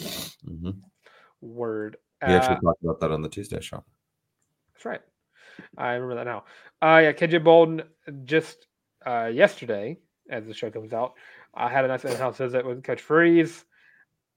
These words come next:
Speaker 2: uh, and rumors are swirling that K J Bolden is a potential likely flip.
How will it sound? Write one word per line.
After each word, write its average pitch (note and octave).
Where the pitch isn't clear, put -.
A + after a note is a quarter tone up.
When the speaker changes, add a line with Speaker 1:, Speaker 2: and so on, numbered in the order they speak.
Speaker 2:
uh, -
and D3+
rumors F3+
are F#3+
swirling D#3+
that D3+
K E3
J D#3
Bolden C#3+
is C3+
a C3+
potential C#3+
likely C3+
flip. -